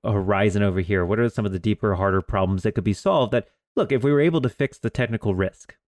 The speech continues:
you know, if we can, we can do that, there's a huge market on the other side, a huge ocean to kind of take advantage of."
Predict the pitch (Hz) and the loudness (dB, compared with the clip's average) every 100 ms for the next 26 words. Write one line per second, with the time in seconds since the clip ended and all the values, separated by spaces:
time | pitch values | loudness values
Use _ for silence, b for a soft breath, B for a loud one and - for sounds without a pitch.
0 | 127 107 101 110 120 101 - 123 110 107 | 0 2 2 2 0 -2 -4 -2 0 0
1 | 98 143 123 113 107 - - 110 110 131 | 0 0 0 0 -2 -4 -2 0 0 0
2 | 117 107 104 110 98 95 92 - 104 95 | -2 0 0 0 0 0 0 0 -2 0
3 | 98 104 98 101 - 98 87 101 98 98 | 0 0 0 0 0 -4 -4 -4 -4 -4
4 | 104 98 87 101 101 - - | -4 -4 -6 -8 -8 -12 -14